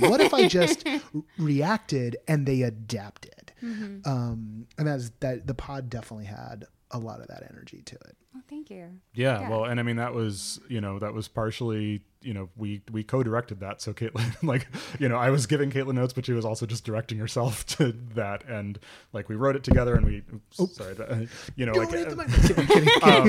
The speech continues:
Speaker 1: microphone. <laughs>
Speaker 3: um, just, like, everything about it, we just, you know, built this character in this world together. And, you know, it was, it was great to go into that having the experience of having already written two parts for Caitlin before, for Safe House and then for Sideshow, and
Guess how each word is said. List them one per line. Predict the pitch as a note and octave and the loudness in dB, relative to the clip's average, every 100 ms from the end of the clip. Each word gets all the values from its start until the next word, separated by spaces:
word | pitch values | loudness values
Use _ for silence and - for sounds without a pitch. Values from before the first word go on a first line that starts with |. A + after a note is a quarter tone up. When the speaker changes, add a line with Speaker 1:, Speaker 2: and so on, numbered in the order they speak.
| - | 6
Speaker 1:
microphone. | - | 4
<laughs> | |
Speaker 3:
um, | G#3 | 4
just, | D#3+ | 2
like, | F#3+ C3+ C#3+ | 4 2 4
everything | C#3+ C3+ C3+ A#2+ | 2 2 0 -2
about | A#2 A2 C#3+ C3 | -4 2 4 4
it, | A2+ | 2
we | A2 | -6
just, | A2 - - | -6 -8 -8
you | A#2 | -6
know, | G2+ G2+ G#2+ C3+ A2+ | -6 -10 -12 -10 2
built | E3+ F3 - - | 2 2 -12 -20
this | B2 A2 - | -10 -8 -4
character | - C#3+ B2 A#2 | 0 0 0 -4
in | A2 | -4
this | G#2+ | -6
world | A2+ C3 B2 A2 - _ | -4 0 0 -2 -12 _
together. | A#2+ A#2 B2+ A2+ G#2+ | -4 0 0 0 -2
And, | A2+ G#2+ G#2 G2+ - | -6 -8 -8 -10 -10
you | B2+ | -8
know, | G2+ | -8
it | G2+ | -8
was, | A2 G#2 G2 - | -6 -6 -8 -10
it | C#3+ | -6
was | A2+ G2 | -6 -4
great | A#2+ A#2 | -8 -8
to | B2 | -8
go | A2 G#2+ | -6 -6
into | A2+ A2+ | -8 -6
that | G#2+ G2+ | -8 -6
having | G#2 G#2 | -10 -10
the | G#2 | -12
experience | - - A2+ G#2 G#2 - | -14 -12 -8 -8 -8 -12
of | G2 F#2+ F2+ _ _ - _ | -12 -12 -16 _ _ -20 _
having | - A2+ A2 A2 | -6 -4 -4 -6
already | A#2 A2 A2 G#2 | -4 -4 -4 -8
written | F#2+ A2 A#2+ G#2 G#2 | -8 -10 -10 -10 -10
two | - G#2+ | -8 -10
parts | - G#2+ - | -8 -12 -12
for | - | -14
Caitlin | G#2+ G#2+ G#2+ F#2+ F#2 | -12 -12 -14 -16 -14
before, | G#2+ G3+ C#3+ | -4 0 0
for | B2+ G#2+ | 0 -8
Safe | - A2 | -6 -8
House | A2 G2+ G#2+ | -6 -10 -10
and | |
then | G2 | -14
for | - | -14
Sideshow, | G2+ C#3 B2+ - A2 G2+ G2+ | -8 -4 -4 -4 -6 -6 -8
and | G#2 G2+ | -10 -10